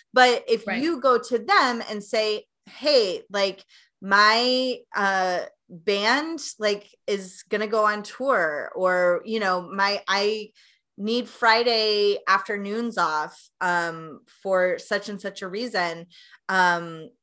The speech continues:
Speaker 1: how can we make this work?" Um, and sometimes that can be, like, you have a busy season with your artistic life and you maybe bring on another nanny for a little while so that, you know, you're still there some of the days of the week,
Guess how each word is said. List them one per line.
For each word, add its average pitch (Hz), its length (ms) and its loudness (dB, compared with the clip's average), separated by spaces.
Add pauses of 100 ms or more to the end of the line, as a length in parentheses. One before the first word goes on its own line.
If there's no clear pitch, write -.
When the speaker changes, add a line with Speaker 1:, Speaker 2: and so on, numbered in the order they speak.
Speaker 1:
how 220 260 4
can 233 180 -4
we 226 100 -2
make 208 240 -8
this 190 300 -12
work?" 175 540 -4 (580)
Um, 185 400 0 (140)
and 226 140 -2
sometimes 269 520 0
that 220 220 4
can 220 200 -8
be, 208 340 -4
like, 190 360 -2 (240)
you 185 160 -2
have 190 120 2
a 214 80 0
busy 277 380 -6
season 180 800 -4
with 175 400 -2 (200)
your 202 300 -4 (260)
artistic 294 500 -6
life 220 320 -2 (160)
and 208 280 -2
you 208 180 -10
maybe 226 320 -4
bring 214 360 -4
on 269 200 4
another 285 360 -2
nanny 240 640 -6 (300)
for 208 160 0
a 190 80 4
little 165 280 0
while 135 440 -6
so - 240 -4
that, 202 300 0 (180)
you 214 180 -4
know, 190 220 -2
you're 196 200 -4
still 214 380 -2
there 185 380 0
some 185 280 -6
of 185 100 -8
the 202 80 -4
days 175 320 -6
of 170 140 -8
the 170 120 -6
week, 175 360 -10